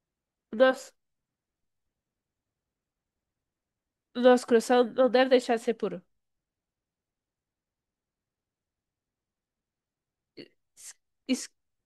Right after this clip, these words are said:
que a nossa mente tem que estar só colocada no Senhor. E, e amar o Senhor.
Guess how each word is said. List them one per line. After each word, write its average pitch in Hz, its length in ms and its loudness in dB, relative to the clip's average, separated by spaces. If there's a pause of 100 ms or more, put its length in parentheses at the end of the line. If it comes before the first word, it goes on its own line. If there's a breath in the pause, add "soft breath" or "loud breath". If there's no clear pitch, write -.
(1040)
que 285 80 2
a 277 40 4
nossa 262 300 2
mente 226 220 -6 (280)
tem 262 160 -4
que 247 80 -18
estar - 460 0
só 302 240 0
colocada 262 420 0
no 240 80 -4
Senhor. 202 440 -8 (1700)
E, - 260 -4
e - 20 8
amar 254 280 6
o 254 60 4
Senhor. 196 420 -2